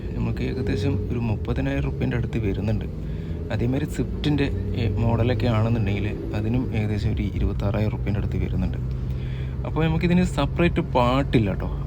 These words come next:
അതായത് ഇതിന് റാക്ക് ബുഷ് എന്ന് പറയുന്നൊരു ബുഷുണ്ട്, ചെറിയൊരു ബുഷാണ്. അത് നമ്മൾക്ക് സെപ്പറേറ്റ് പാർട്ട് നമ്പർ ഇല്ല,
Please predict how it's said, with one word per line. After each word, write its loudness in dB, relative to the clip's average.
അതായത് 2
ഇതിന് 2
റാക്ക് 2
ബുഷ് 2
എന്ന് 4
പറയുന്നൊരു 4
ബുഷുണ്ട്, 0
ചെറിയൊരു 0
ബുഷാണ്. -2
അത് 0
നമ്മൾക്ക് 2
സെപ്പറേറ്റ് 0
പാർട്ട് 0
നമ്പർ 2
ഇല്ല, -2